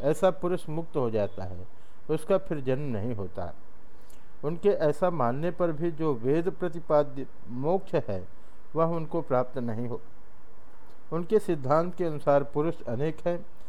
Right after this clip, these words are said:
प्रकृति सत्य है। योग दर्शन के अनुसार ईश्वर भी पुरुष विशेष है और वह प्रकृति तथा जीवों से भिन्न है। इसलिए विवेक ख्याति होने के बाद भी जगत का सत्यत्व,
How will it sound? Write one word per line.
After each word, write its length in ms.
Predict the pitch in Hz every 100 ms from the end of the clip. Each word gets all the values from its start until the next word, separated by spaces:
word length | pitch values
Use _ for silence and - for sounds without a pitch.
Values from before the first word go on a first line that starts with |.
| - - -
प्रकृति 460 | 151 151 170 202
सत्य 420 | 185 - - 110 98
है। 160 | 90 87 - - - - -
योग 300 | 127 175 180
दर्शन 340 | 170 165 - 180
के 140 | 185
अनुसार 420 | 165 143 151 147 -
ईश्वर 340 | 127 - 170
भी 140 | 156 160
पुरुष 400 | - 139 - 143
विशेष 440 | 135 151 147 -
है 300 | 160 175 170 - - - 123
और 180 | 143 151
वह 120 | 147
प्रकृति 520 | - 143 156 147 185
तथा 300 | 160 147 143
जीवों 320 | 120 131 151
से 180 | 147 113
भिन्न 300 | 101 120 117
है। 440 | 90 92 - - - - - - - - -
इसलिए 420 | 160 - 208 185 147
विवेक 440 | 139 147 175 175 -
ख्याति 340 | 156 151 160
होने 340 | 131 127 156
के 160 | 160 156
बाद 320 | 113 123 139
भी 260 | 143 139 104
जगत 400 | 110 135 156 -
का 140 | 160 160
सत्यत्व, 840 | - 127 - - 175 - 117